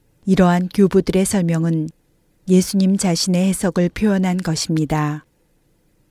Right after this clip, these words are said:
그래서 이 이야기는 단순히 행동으로 표현된 비유라기보다는 하느님 전능의 표시라고 보는 편이 좋을 것입니다. 무화과 나무가 말라 죽은 사건을 통하여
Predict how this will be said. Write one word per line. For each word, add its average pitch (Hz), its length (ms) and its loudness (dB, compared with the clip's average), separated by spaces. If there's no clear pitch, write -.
그래서 185 480 2
이 185 360 0
이야기는 160 680 0
단순히 180 500 2
행동으로 180 540 2
표현된 185 600 0
비유라기보다는 170 1160 0
하느님 185 420 2
전능의 170 540 -2
표시라고 185 600 -2
보는 180 280 -2
편이 175 320 -2
좋을 180 240 2
것입니다. 156 840 -4
무화과 185 520 4
나무가 170 480 0
말라 170 340 0
죽은 180 300 -2
사건을 175 500 -2
통하여 160 640 -2